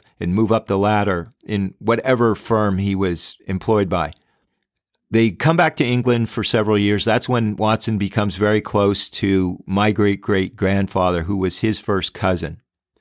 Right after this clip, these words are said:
Then the father dies when Watson's in his late teens. The older brother is also an alcoholic.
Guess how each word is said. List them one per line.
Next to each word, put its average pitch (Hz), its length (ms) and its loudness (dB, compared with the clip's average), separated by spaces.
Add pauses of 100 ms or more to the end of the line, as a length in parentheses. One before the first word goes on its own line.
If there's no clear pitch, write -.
(520)
Then 135 260 0
the 185 100 2
father 156 360 2
dies 117 340 0
when 101 320 -4 (180)
Watson's 107 600 -2
in 107 180 -4
his 101 180 -2
late 104 300 -2
teens. 90 600 -8 (360)
The 110 140 -2
older 147 320 4
brother 113 680 0
is 101 280 -6
also 117 420 0
an 101 140 -4
alcoholic. 95 840 -4